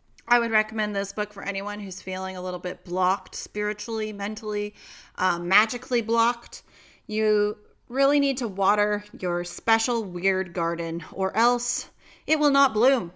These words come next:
because the world really doesn't want you to have a special weird, weird garden. I promise you that. And no one else is gonna water it for you,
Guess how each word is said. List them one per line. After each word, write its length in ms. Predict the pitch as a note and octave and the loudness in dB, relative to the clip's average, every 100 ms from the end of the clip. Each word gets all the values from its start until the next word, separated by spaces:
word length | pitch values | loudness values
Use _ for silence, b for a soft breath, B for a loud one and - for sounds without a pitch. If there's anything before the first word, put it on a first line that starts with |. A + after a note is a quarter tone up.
| _ - | _ -14
because 260 | F#3 F#3 | -10 -10
the 100 | F#3+ | -8
world 480 | F3+ G#3+ A3+ G#3+ - _ | -2 0 2 -2 -8 _
really 480 | F#3 F3 G3+ A#3+ C4+ | -16 -6 -4 -2 -4
doesn't 400 | A#3+ A#3 C4 G#3+ | -4 -4 -4 -4
want 260 | F#3+ G3 G#3 | -4 -4 -6
you 100 | G3+ | -8
to 120 | A3 | -8
have 500 | - F#3+ F3+ D#3 - | -2 2 4 2 -4
a 40 | |
special 420 | F3 - E3 - E3+ | -8 -4 -4 -4 -4
weird, 300 | F3+ E3+ - _ - | -4 -4 -8 _ -8
weird 240 | F#3+ F3 | -2 -2
garden. 360 | E3 F3 G3 A#3+ | 0 0 0 -4
I 60 | F#3+ | -6
promise 380 | - F3 E3+ - | -4 -4 -4 -6
you 60 | E3+ | -2
that. 300 | E3+ A3 - B B B | -2 -2 -8 B B B
And 100 | G3+ | -2
no 100 | G#3+ | 2
one 140 | B3 | 4
else 220 | C#4+ C#4+ C#4 | 4 4 0
is 100 | G#3 | -6
gonna 180 | G#3+ | -6
water 260 | G3+ F#3 G#3+ | -2 -2 0
it 100 | A#3+ | -4
for 240 | - E3+ | -6 -8
you, 280 | E3 D#3 E3 | -6 -6 -6